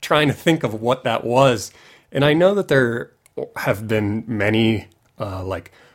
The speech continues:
Bible story adaptations in comic book form or,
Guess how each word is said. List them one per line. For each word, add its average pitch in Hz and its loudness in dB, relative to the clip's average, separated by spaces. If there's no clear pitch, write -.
Bible 104 2
story 113 0
adaptations 117 -2
in 104 0
comic 110 -2
book 113 -4
form 110 2
or, 101 -2